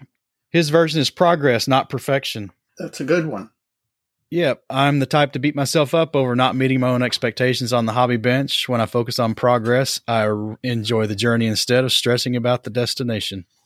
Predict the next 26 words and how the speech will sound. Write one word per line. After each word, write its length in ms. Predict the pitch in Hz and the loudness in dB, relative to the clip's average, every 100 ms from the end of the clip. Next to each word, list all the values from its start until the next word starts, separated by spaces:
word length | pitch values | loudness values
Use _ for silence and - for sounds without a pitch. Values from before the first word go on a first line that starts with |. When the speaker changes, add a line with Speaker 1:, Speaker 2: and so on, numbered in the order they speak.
| - | -14
Speaker 2:
That's 280 | - 131 - | -4 -4 -4
a 20 | |
great 340 | 127 143 151 165 | -2 2 4 6
attitude. 680 | 156 139 123 - 127 117 - _ _ _ _ _ | 4 2 -2 -8 -8 -8 -12 _ _ _ _ _
Speaker 1:
It's 140 | - - | -12 -2
one 160 | 147 | 2
I've 160 | 143 139 | 2 2
fallen 340 | - 139 123 | 2 2 2
into 460 | 123 117 135 117 107 - _ _ | 0 -2 -4 -4 -6 -12 _ _
of 160 | 135 | -2
sorts. 640 | - 127 123 139 - - - _ _ _ _ | 0 2 2 2 -4 -6 -12 _ _ _ _
Not 220 | 151 135 | -2 0
completely, 520 | - 131 147 127 127 | 0 0 0 2 0
but 200 | 139 131 | 0 0
a 40 | 127 | 2
lot 240 | 139 143 | 2 4
better 200 | 151 147 | 2 2
than 140 | 135 127 | 2 2
I 80 | |
used 240 | 123 123 - | 2 -2 -4
to 80 | 104 | -6
be. 180 | 101 | -6
And 80 | 101 | -6
it's 80 | 120 | -6
certainly, 500 | - 123 117 113 110 | -4 -4 -4 -8 -8
uh, 200 | 101 98 | -8 -10